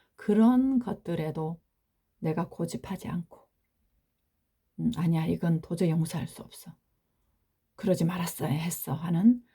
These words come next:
스스로에 대한, 어, 판단에 대해서, 어, 붙잡고 있었던 걸 놓고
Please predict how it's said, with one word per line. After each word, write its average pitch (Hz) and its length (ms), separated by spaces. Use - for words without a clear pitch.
스스로에 233 680
대한, 175 540
어, 240 280
판단에 220 480
대해서, 175 580
어, - 320
붙잡고 - 520
있었던 - 440
걸 - 280
놓고 - 460